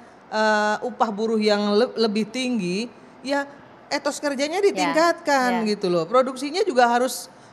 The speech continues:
Speaker 1: harus
Speaker 2: Baik.
Speaker 1: ditingkatkan gitu. Nah, yang ini yang harusnya dikomunikasikan oleh siapa? Oleh yang namanya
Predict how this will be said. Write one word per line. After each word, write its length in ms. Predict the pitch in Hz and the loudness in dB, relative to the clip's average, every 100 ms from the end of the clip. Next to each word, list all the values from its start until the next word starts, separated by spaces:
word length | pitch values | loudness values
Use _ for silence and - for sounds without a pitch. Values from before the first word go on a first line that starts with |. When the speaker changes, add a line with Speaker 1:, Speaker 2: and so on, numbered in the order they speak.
| - | -4
Speaker 1:
harus 160 | 254 226 | -2 2
Speaker 2:
Baik. 160 | 190 | 2
Speaker 1:
ditingkatkan 800 | 185 247 302 311 - 247 220 202 | 2 -2 -2 -2 -2 -2 -2 -4
gitu. 160 | 180 156 | -8 -8
Nah, 160 | 180 | -4
yang 240 | 196 247 240 | -2 -2 -2
ini 480 | 277 262 311 311 240 | -6 -4 -4 -2 -2
yang 160 | 220 | -2
harusnya 640 | 214 214 214 190 170 214 - - - - 202 | 0 -2 -4 -6 -4 -4 -6 -18 -20 -16 -8
dikomunikasikan 1300 | 226 247 240 247 247 240 254 247 285 - 254 196 | 0 0 2 0 -4 -2 -4 -4 -8 -2 0 0
oleh 480 | 185 190 226 311 247 | 0 0 2 0 -2
siapa? 480 | 262 349 - 269 269 - - - - - - - | -6 -6 -2 -4 -4 -14 -20 -20 -20 -20 -20 -2
Oleh 480 | 220 214 226 262 262 | 2 4 4 4 6
yang 160 | 240 233 | 4 4
namanya 880 | 226 220 214 208 233 262 277 277 | 4 4 4 4 6 4 2 -2